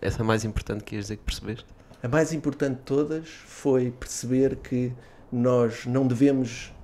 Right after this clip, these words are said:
Speaker 2: desenvolver um produto, eh, nós devemos desenvolver um mercado, que é muito diferente. Eu acho que imensas startups, e nós, e eu fiz isso durante muito tempo,
Speaker 1: Gosto muito dessa frase.
Speaker 2: tive a desenvolver um produto, a querer levá-lo ao mercado.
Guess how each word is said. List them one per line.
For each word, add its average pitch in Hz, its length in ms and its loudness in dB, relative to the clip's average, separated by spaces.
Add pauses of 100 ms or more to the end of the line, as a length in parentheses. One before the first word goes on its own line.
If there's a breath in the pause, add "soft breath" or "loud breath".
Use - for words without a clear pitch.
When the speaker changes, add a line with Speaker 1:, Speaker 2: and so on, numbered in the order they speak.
(140)
Speaker 2:
desenvolver 120 480 2
um 120 80 0
produto, 123 480 -4 (760 soft breath)
eh, 113 120 -6 (300)
nós 120 220 0
devemos 120 300 0
desenvolver 123 380 0
um 120 60 0
mercado, 117 380 -6 (340)
que - 120 -8
é 131 40 -4
muito 120 260 -2
diferente. 120 420 -6 (340 soft breath)
Eu 123 140 -2
acho 123 220 -4
que - 120 -8
imensas 147 720 2
startups, - 760 -4 (300 soft breath)
e 120 80 -4
nós, 135 380 4
e - 40 -4
eu 120 40 0
fiz 123 200 -4
isso 131 160 -2
durante 120 200 2
muito 143 260 2
tempo, 127 320 0 (180)
Speaker 1:
Gosto - 200 -2
muito 98 140 -2
dessa 82 200 -8
frase. - 220 -16 (240 loud breath)
Speaker 2:
tive 139 220 4
a - 20 8
desenvolver 139 640 2
um 131 80 -4
produto, 127 600 -4 (600 loud breath)
a 135 60 0
querer 147 220 2
levá-lo 131 380 4
ao 123 60 4
mercado. 120 420 -4